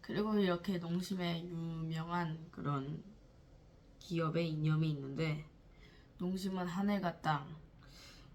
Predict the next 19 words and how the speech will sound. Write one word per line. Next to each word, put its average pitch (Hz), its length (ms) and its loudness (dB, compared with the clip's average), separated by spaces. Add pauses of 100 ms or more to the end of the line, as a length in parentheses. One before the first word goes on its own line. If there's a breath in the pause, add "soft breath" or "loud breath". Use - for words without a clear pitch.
(400)
사람의 190 540 4
자연의 151 480 0
조-, 156 240 -6 (180)
사람, 160 480 0
자연의 151 480 0
조화를 151 540 0
바탕으로 147 600 -4
정직성실 160 800 -2
믿음으로, 151 680 -2 (1040 loud breath)
믿음을 160 400 0
중요한 156 480 4
가치를 151 800 -2
여기는 143 420 -4 (260)
농심 165 420 -2
철학을 156 680 -2 (160)
업무의 143 420 -4
기본으로 147 540 -2
삼고 156 320 -4
있습니다. 135 680 -8